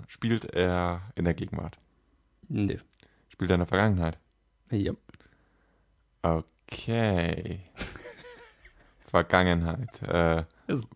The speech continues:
Speaker 2: das ist fies, aber
Speaker 1: <laughs> Okay. Ähm.
Speaker 2: <laughs> Noch eine Minute.
Speaker 1: Oh, shit. Okay, Vergangenheit,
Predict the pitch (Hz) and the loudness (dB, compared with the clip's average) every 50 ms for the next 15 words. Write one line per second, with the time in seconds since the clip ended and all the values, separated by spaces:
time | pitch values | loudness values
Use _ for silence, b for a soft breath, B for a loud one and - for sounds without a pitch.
0 | - - 143 123 - - 110 - - - - 123 117 110 - - - B B B | 0 2 2 2 2 -2 -6 -6 -6 -6 -2 0 2 2 0 -2 -10 B B B
1 | B 135 135 B B B B B B B B B B B B B B B B B | B -2 -2 B B B B B B B B B B B B B B B B B
2 | B B B B B _ B B B B 165 170 170 170 165 143 B - 110 - | B B B B B _ B B B B -12 -12 -12 -12 -12 -6 B 0 0 2
3 | - 104 90 90 90 - - - - 214 208 - - - - 113 120 135 139 135 | 2 2 2 2 2 0 2 4 4 6 6 6 6 6 6 6 6 6 6 4
4 | - - - - - - - - - - - - - - 302 - - - _ - | 2 2 0 0 0 -2 0 0 0 0 0 -4 0 0 0 0 0 -6 _ 0
5 | - 113 98 - - 127 131 135 123 135 127 117 110 - - - - - - 90 | 4 4 4 4 4 6 6 8 8 8 8 6 6 4 2 -2 2 6 6 6
6 | 85 82 - - - - 85 - B B B B B B - 107 - 120 107 - | 6 6 2 0 0 2 2 2 B B B B B B 2 4 6 6 6 8
7 | 113 101 - 107 113 113 110 107 107 104 107 101 | 6 8 8 8 6 6 6 6 8 8 6 4